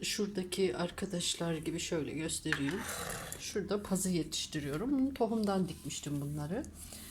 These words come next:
Tohumdan yetiştirdim. Arada, e, yeşilliğe, börekte, şeyde,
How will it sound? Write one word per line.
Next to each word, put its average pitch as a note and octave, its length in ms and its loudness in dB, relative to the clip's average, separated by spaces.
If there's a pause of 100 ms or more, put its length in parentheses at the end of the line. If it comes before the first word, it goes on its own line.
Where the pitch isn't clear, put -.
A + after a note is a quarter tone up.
(260)
Tohumdan G3 400 4
yetiştirdim. D#3+ 800 2
Arada, G3 580 2
e, F3+ 100 0 (260)
yeşilliğe, E3+ 720 2
börekte, F3 420 0
şeyde, E3+ 680 2